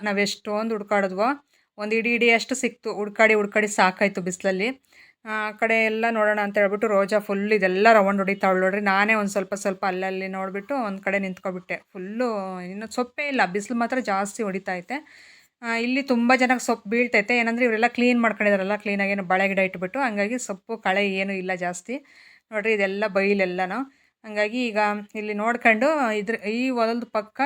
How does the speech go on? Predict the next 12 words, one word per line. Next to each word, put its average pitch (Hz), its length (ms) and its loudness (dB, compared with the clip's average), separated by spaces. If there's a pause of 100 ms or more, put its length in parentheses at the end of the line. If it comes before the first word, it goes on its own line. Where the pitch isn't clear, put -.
ಇನ್ನೊಬ್ರದ್ದಿದೆ, 208 880 -6
ಅಲ್ಲಿ 214 240 -4
ಹೋಗೋಣ 208 220 0
ಅಂತಂದು 196 280 -4
ಹೇಳ್ಬಿಟ್ಟು 214 300 -4
ಈಗ 269 100 -6
ಹೋಗ್ತಾ 196 360 -6
ಇದ್ದೀವಿ. 185 420 -6 (600)
ಈ 202 40 -12
ಕಡೆ 214 200 0
ನೋಡ್ರಿ 214 300 -2
ಇದೆಲ್ಲ 214 340 0